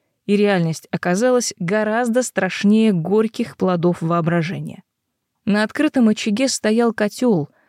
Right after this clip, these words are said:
в котором что-то зловеще булькало — и светилось гнилушным зелёным светом. На потолке, прямо над котлом,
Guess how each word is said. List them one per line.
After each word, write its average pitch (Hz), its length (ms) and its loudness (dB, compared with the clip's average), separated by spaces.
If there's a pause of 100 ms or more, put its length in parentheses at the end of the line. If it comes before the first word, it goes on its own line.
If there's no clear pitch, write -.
(220)
в - 60 -20
котором 180 360 2
что-то - 360 -2
зловеще 165 580 0
булькало — 220 720 0 (360)
и 208 100 0
светилось 240 520 2
гнилушным 208 680 2
зелёным 190 460 2
светом. 165 560 -4 (1200)
На 196 160 0
потолке, 185 500 0
прямо 175 320 0
над 165 180 -4
котлом, 226 460 -2